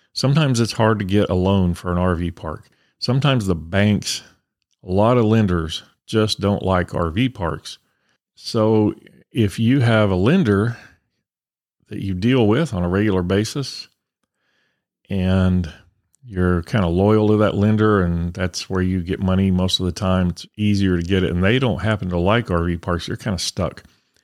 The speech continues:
So here's an example of that. Um, about three years ago, I brokered a deal on an R V park. It was actually the second time I sold this R V park.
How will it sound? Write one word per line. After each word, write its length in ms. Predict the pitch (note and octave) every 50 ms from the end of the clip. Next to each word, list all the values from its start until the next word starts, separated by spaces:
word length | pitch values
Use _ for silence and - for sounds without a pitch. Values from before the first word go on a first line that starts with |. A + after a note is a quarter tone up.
| _ _ _ _ _ _ _ _ _
So 560 | - - - G2 F#2 F#2+ F#2+ F#2 F#2+ F2 - - - - - _
here's 380 | _ _ - G#2+ A2 B2 A#2+ C3
an 80 | B2+ A#2+
example 560 | A2 G2 G2+ G#2+ A2 A#2 A#2+ A#2 - F#2+ F2
of 80 | D#2+
that. 300 | E2 E2 E2+ F#2 - - _ _ _ _ _ _ _ _ _ _
Um, 340 | - E2+ E2 E2 E2 D#2+ E2+ - _ _ _ _ _ _ -
about 140 | F#2 E2+ -
three 240 | - - G#2 G2+
years 220 | G2+ G#2+ G#2+ G2+ G2+
ago, 360 | G2+ F#2 G2 G2 F#2+ F#2 -
I 420 | - F2+ F#2 F#2 F#2 F#2 F2+ E2+ - _ - _ _ _ _ _ _ F2+
brokered 440 | F#2 G2+ G#2 A2 A2 - A#2 G2+
a 40 | G#2+
deal 480 | G2 F2+ G#2 A2 A#2+ A#2+ B2 C3 C3+ B2 -
on 140 | - F2 E2+
an 100 | E2+ E2+
R 180 | F2 F2+ G2+ G2+
V 140 | G#2 A2 G#2
park. 400 | F#2 - - G#2 A2+ A#2+ - -
It 300 | - - _ _ _ -
was 100 | F2+ G2
actually 320 | G2+ G#2 - - F#2+ F2+
the 80 | F2 E2
second 320 | - - G#2 F#2 D#2+ -
time 240 | - G#2+ G2 F2+ F2
I 80 | E2
sold 300 | E2 - - G#2 F#2 F2+
this 160 | E2+ E2 D#2+ -
R 160 | - F2 E2
V 120 | E2 E2
park. 380 | D#2+ - - F2 F2+ - -